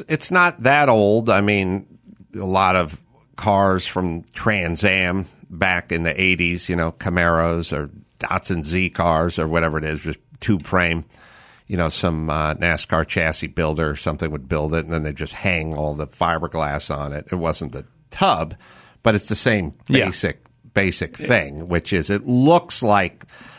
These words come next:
Speaker 1: an N S X or it looks like a Z car, or it looks like a Camaro. It's just nothing to do with being a Camaro.
Speaker 2: <laughs> Yeah.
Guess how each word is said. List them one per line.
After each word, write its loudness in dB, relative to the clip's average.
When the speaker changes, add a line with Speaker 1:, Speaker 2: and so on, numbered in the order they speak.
Speaker 1:
an 2
N 4
S 2
X 0
or 4
it -4
looks 2
like 0
a 2
Z 0
car, 4
or -4
it -4
looks 2
like 0
a -2
Camaro. 0
It's -2
just -6
nothing 0
to -2
do 2
with -6
being -4
a -10
Camaro. 0
Speaker 2:
<laughs> 0
Yeah. 4